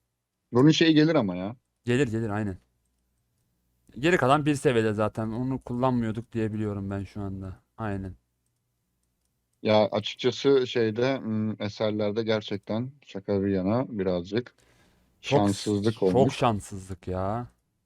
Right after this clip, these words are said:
Speaker 2: Aşırı derecede. Şöyle mesela şu anda kullanılmaya beklenen Yüz otuz üç tane dövülmüş anahtarı var.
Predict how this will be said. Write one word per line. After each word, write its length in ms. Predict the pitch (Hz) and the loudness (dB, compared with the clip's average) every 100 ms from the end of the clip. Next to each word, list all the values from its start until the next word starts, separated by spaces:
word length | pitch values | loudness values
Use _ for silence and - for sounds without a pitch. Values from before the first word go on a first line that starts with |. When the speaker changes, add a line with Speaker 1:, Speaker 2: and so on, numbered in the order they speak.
| _ | _
Speaker 2:
Aşırı 300 | 92 - 113 | -14 -10 -6
derecede. 440 | 120 101 92 90 92 _ _ _ _ _ _ _ _ _ _ _ _ _ _ | -4 -4 -8 -10 -14 _ _ _ _ _ _ _ _ _ _ _ _ _ _
Şöyle 420 | 147 170 165 175 | 2 4 4 2
mesela 380 | 143 165 156 151 | 0 0 2 2
şu 160 | 165 | 2
anda 400 | 160 156 160 - _ _ _ _ | 0 2 2 0 _ _ _ _
kullanılmaya 520 | - 139 151 147 151 | -8 -2 0 0 0
beklenen 460 | 147 139 - 139 139 _ _ - | 0 0 0 0 0 _ _ -8
Yüz 120 | 123 | -4
otuz 160 | 127 - | -4 -6
üç 80 | - | -8
tane 340 | - 127 143 - _ | -2 0 -2 -4 _
dövülmüş 340 | 127 131 135 131 | 0 2 0 -2
anahtarı 440 | 127 127 - 127 | -2 -2 0 0
var. 220 | 107 - | 0 -4